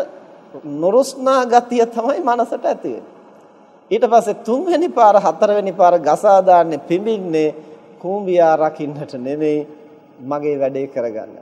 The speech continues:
එතකොට මල් පූජාවද, පින්කමද, බුද්ධ පූජාවද, කාටද පූජා කරන්නේ, මොකටද පූජා කර-, ඔක්කොම සැනකින් අමතක වෙනවා. අමතක වෙලා කොහොම හරි ගසා දාලා අර කූඹියා ඉවතට දාලා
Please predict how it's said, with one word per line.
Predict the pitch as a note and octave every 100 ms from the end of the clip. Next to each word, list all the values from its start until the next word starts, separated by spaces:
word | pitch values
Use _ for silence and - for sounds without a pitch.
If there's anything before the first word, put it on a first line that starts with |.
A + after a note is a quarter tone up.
| - - _
එතකොට | D3 D#3 D3+
මල් | C#3+ C#3 D3+
පූජාවද, | D3 C#3+ C#3 C3+ C#3 C#3 D3+ G3
පින්කමද, | D3+ D3 D3 D3 C#3 C#3+ F#3
බුද්ධ | D3+ C#3 D#3
පූජාවද, | D#3 D3 C3+ C#3 C3+ E3
කාටද | - D3+ D3+ D3+ D3+
පූජා | C#3 C#3+ C#3 C#3+ C#3
කරන්නේ, | C#3 C3+ F#3
මොකටද | F3+ D3+ E3 D#3
පූජා | C#3+ D3+ D3+ D3
කර-, | D3 F3 - - -
ඔක්කොම | A3 - D#4+ F4
සැනකින් | F4 C4+ D#4 D#4+ D#4+
අමතක | C4 C4 C4 F#3
වෙනවා. | D#3+ B2 F2 - - - - -
අමතක | F#3+ E4 F#4 B3+
වෙලා | G3 E3+ D#3+ D3+ - -
කොහොම | - G#3+ D#4
හරි | F4 D#4 C#4
ගසා | G#3+ G3 G3 F3+
දාලා | F3 E3+ E3
අර | E3
කූඹියා | G3+ A3+ G#3+ G3+ F3+ E3+ -
ඉවතට | F3 A#3+ A#3+ G3+
දාලා | F3+ F3 E3 D#3+